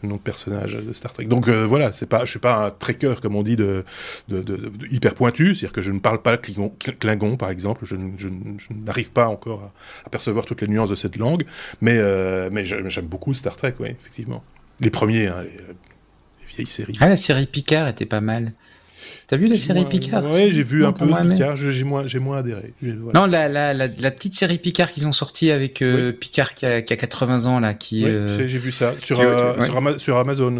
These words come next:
Speaker 1: euh,
Speaker 2: C'est sur
Speaker 1: Amazon
Speaker 2: Amazon
Speaker 1: Prime.
Speaker 2: Prime, oui,
Speaker 1: Ouais,
Speaker 2: effectivement.
Speaker 1: ouais, ouais, ouais, ouais. Où
Speaker 2: Mais
Speaker 1: on
Speaker 2: c'est pas
Speaker 1: apprend
Speaker 2: son
Speaker 1: que
Speaker 2: vaisseau, de toute façon. C'est le vaisseau
Speaker 1: on,
Speaker 2: avant,
Speaker 1: on,
Speaker 2: c'était
Speaker 1: on, on, on apprend que le robot a eu un enfant. Enfin, bref. Euh, <laughs> mais c'est, c'est,
Speaker 2: Oui.
Speaker 1: je
Speaker 2: Oui.
Speaker 1: veux pas spoiler,
Speaker 2: Oui.
Speaker 1: mais voilà.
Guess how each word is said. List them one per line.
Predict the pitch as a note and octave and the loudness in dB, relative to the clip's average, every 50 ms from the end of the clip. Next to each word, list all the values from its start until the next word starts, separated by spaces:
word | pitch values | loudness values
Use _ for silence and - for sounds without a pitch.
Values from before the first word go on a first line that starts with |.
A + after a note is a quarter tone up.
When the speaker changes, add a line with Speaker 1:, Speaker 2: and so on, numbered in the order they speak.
| B2 B2+ | -4 -6
Speaker 1:
euh, | B2 A2+ A2 G#2+ G#2 G#2 | -6 -6 -4 -4 -2 0
Speaker 2:
C'est | - C#3 C#3+ | 2 4 6
sur | - - - D3+ C3 C3+ | 6 6 4 2 2 0
Speaker 1:
Amazon | D3 D3 D3 - C3 | 0 0 0 0 0
Speaker 2:
Amazon | B2+ A2+ - | 0 0 -2
Speaker 1:
Prime. | - - F2+ E2 D#2+ E2 | -4 -6 -6 -6 -4 -6
Speaker 2:
Prime, | D#2 | -8
oui, | D#2 | -8
Speaker 1:
Ouais, | D2+ | -8
Speaker 2:
effectivement. | F#2+ - - A2+ B2 - F2+ F2+ F2 A#2 | -10 -10 -8 -8 -6 -4 -4 -2 -2 -2
Speaker 1:
ouais, | A#2 - - | -4 -6 -8
ouais, | A#2 A2 - | -10 -10 -10
ouais, | A#2 A2+ - - - | -10 -12 -12 -12 -16
ouais. | B2+ - - _ _ _ - - _ - - - - - - - | -16 -18 -18 _ _ _ -20 -20 _ -20 -20 -20 -20 -20 -10 0
Où | G2+ | 0
Speaker 2:
Mais | G2 | 0
Speaker 1:
on | F#2+ | 2
Speaker 2:
c'est | - A#2+ | 2 4
pas | A2+ C#3 | 4 4
Speaker 1:
apprend | C3 - | 2 4
Speaker 2:
son | - A#2+ | 2 4
Speaker 1:
que | |
Speaker 2:
vaisseau, | A#2 A#2 - - G2+ | 4 4 2 0 -2
de | - | -4
toute | G2 F#2+ - | -6 -4 -2
façon. | G2 F#2 - - F2 | -2 -2 0 -2 -2
C'est | - - A2 | -2 0 0
le | G2+ F#2+ | 2 2
vaisseau | G#2 G2 - A#2 A2+ | 2 2 2 4 2
Speaker 1:
on, | G#2+ | 2
Speaker 2:
avant, | G2 F2 E2 | 2 0 -4
Speaker 1:
on, | |
Speaker 2:
c'était | D#2+ - - - G#2 G2+ - G2 F#2 - | -6 -6 -6 -6 -8 -8 -8 -10 -10 -8
Speaker 1:
on, | A2 G#2+ - - | -10 -10 -8 -8
on, | G#2+ - | -8 -6
on | - G2 | -4 -6
apprend | F#2 - - C3 A#2+ | -6 -2 -2 -2 -2
que | - | -2
le | F#2+ F2 | -4 -4
robot | F2 F2+ G#2 A#2 G#2+ | -4 -4 -2 -2 -2
a | F#2 F2+ | -4 -6
eu | F2+ | -10
un | F2 F2+ G#2 | -12 -14 -16
enfant. | A2+ - - - - - _ _ | -18 -20 -16 -18 -18 -18 _ _
Enfin, | - - C#3 | -14 -14 -10
bref. | A#2 A2 G2+ - _ - - | -10 -12 -12 -12 _ -14 -6
Euh, | A#2 A#2 A2+ A2 A2 A2 A2 G#2 G#2 G2+ G2+ A2+ - - B2 C3 D3 D3 D3+ | -4 -2 -2 0 0 0 0 0 -2 -2 -4 -4 -6 -6 -6 -8 -8 -6 -4
<laughs> | |
mais | C3+ A#2+ - | -4 -4 -2
c'est, | - - - - D#3+ | -2 -2 0 2 0
c'est, | - - | 2 4
Speaker 2:
Oui. | - G3 - - C3+ - - C#3 - - - - | 2 2 2 0 -8 -10 -12 -16 -16 -16 -4 2
Speaker 1:
je | A#2 | 4
Speaker 2:
Oui. | A2 A2 | 4 4
Speaker 1:
veux | G#2+ | 2
pas | - A2+ | -4 -8
spoiler, | - - - A2 G#2+ G2+ A2+ A#2+ | -8 0 0 0 0 2 -2 -4
Speaker 2:
Oui. | A#2 | -4
Speaker 1:
mais | G#2 E2+ - - G2 | -4 -10 -14 -16 -18
voilà. | G2+ G#2 G2+ | -18 -20 -20